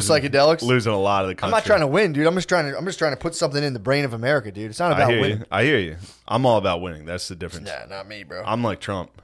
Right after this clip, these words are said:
Speaker 2: How about, how you feel about the last one?
Speaker 1: <laughs> Unity?
Speaker 2: How you feel about
Speaker 1: I
Speaker 2: unity,
Speaker 1: love
Speaker 2: dude?
Speaker 1: unity.
Speaker 2: Come on. Come on.
Speaker 1: We need to unite whites.
Speaker 2: Dude.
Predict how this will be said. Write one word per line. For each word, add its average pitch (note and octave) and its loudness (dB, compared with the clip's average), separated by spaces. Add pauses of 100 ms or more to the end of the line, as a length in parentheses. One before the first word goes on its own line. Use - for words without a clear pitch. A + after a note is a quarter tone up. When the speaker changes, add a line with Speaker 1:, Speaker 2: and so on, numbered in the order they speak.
(140)
Speaker 2:
How B2+ -2
about, B2+ 0
how C3 4
you C3+ -2
feel C#3 -4
about B2 -2
the A2+ -6
last A#2+ 0
one? G#2 -10 (180)
Speaker 1:
<laughs> - -20
Unity? D3+ 0
Speaker 2:
How B2 0
you C3+ 2
feel C#3 -8
about B2+ 0
Speaker 1:
I C3+ 4
Speaker 2:
unity, D3 0
Speaker 1:
love C3 4
Speaker 2:
dude? B2+ -2
Speaker 1:
unity. A#2+ -6
Speaker 2:
Come - -6
on. G#2+ -4 (420)
Come E3+ 0
on. G#2 -2 (280)
Speaker 1:
We C3 0
need C#3+ 2
to G#2+ -4
unite G#2 0
whites. G2+ -2
Speaker 2:
Dude. A2 -8